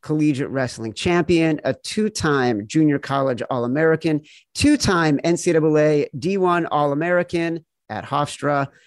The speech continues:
professional fighter, most famous for being a four-time U F C middleweight champion. Pains me to say, the pride of Nassau County, Long Island,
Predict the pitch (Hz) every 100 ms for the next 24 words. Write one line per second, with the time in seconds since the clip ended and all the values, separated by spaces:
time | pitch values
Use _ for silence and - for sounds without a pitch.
0 | _ 156 139 - 190 190 202 185 - 180
1 | 175 170 160 165 180 202 - - 185 180
2 | 180 - 147 143 160 160 - 160 139 _
3 | - 185 180 185 - 160 147 143 131 120
4 | 143 131 - 135 123 113 98 101 - _
5 | - 156 151 147 147 147 143 139 _ _
6 | _ _ _ _ _ _ _ _ _ -
7 | 135 127 131 123 143 139 - - 123 143
8 | 139 135 143 147 - 151 151 160 156 151
9 | 151 143 147 147 151 151 147 147